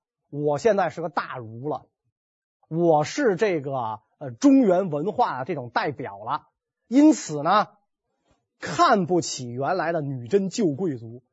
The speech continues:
他甚至跟宋朝一样，把这些个女真的旧贵族，不愿意汉化这些旧贵族视为夷狄啊。所以这女真贵族一看，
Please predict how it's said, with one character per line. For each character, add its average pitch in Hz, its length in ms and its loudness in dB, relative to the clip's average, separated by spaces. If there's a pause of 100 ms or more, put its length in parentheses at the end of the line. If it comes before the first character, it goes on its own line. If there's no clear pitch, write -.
(280)
他 311 280 0
甚 254 320 2
至 180 180 -4
跟 247 200 0
宋 220 400 -2
朝 147 280 -8
一 135 80 -14
样， 156 240 -8 (400)
把 165 640 0 (340)
这 240 220 4
些 262 180 4
个 226 120 2
女 147 260 -4
真 247 180 2
的 226 80 0
旧 202 240 -2
贵 180 220 0
族， 151 320 -10 (180)
不 214 220 -4
愿 240 240 2
意 156 100 -4
汉 214 380 -2
化 190 180 -2
这 151 80 -2
些 170 60 -2
旧 196 120 0
贵 156 140 0
族 135 220 -6 (240)
视 - 480 0
为 151 160 4
夷 170 400 2
狄 190 400 0 (540)
啊。 165 260 -2
所 247 100 2
以 285 60 6
这 269 80 6
女 180 160 0
真 262 100 4
贵 240 160 6
族 226 100 -2
一 254 40 -2
看， 214 260 -2